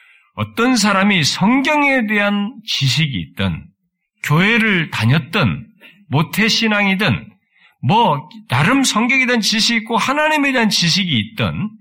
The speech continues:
아니면 그런 것과 전혀 상관없이 교회를 한 번도 다녀본 적이 없고 예수를 모르든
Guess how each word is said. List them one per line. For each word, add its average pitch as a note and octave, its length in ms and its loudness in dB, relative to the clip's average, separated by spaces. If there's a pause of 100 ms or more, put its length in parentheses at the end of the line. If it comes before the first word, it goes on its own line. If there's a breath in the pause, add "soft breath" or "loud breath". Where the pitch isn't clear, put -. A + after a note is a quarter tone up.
(280 loud breath)
아니면 F#3 320 2
그런 A#3 300 -2
것과 A#3+ 160 -2
전혀 D#4+ 520 -2
상관없이 G#3+ 680 -4 (300 loud breath)
교회를 B2 260 0
한 F#3 180 0
번도 A3+ 240 2
다녀본 G3 380 2
적이 F#3+ 160 0
없고 F#3+ 260 0
예수를 F3+ 400 0
모르든 B2 480 0